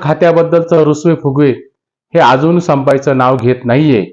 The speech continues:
हिंदुत्वाच्या मुद्द्यावर एकत्र आलेले एकनाथ शिंदेची शिवसेना ही चांगल्या खात्यांसाठी अडकून बसत असेल, तर ते अडकून बसणं, याचा अर्थ महाराष्ट्रातील जनतेला, महाराष्ट्रातील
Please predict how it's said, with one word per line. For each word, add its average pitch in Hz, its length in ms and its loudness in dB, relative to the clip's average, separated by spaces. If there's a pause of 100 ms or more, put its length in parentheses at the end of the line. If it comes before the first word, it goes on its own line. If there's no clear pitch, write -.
(580)
हिंदुत्वाच्या 185 680 2
मुद्द्यावर 175 480 2
एकत्र 170 380 0
आलेले 160 440 2
एकनाथ 147 280 0
शिंदेची 165 1200 -4
शिवसेना 156 640 0 (600)
ही 180 100 0
चांगल्या 160 540 2
खात्यांसाठी 139 720 -2
अडकून 123 460 0
बसत 123 320 -2
असेल, 117 380 -4
तर 180 220 2 (1200)
ते 180 60 4
अडकून 165 480 2
बसणं, 151 320 0
याचा 147 440 2
अर्थ 131 200 -2
महाराष्ट्रातील 131 880 0
जनतेला, 123 480 0
महाराष्ट्रातील 120 800 -4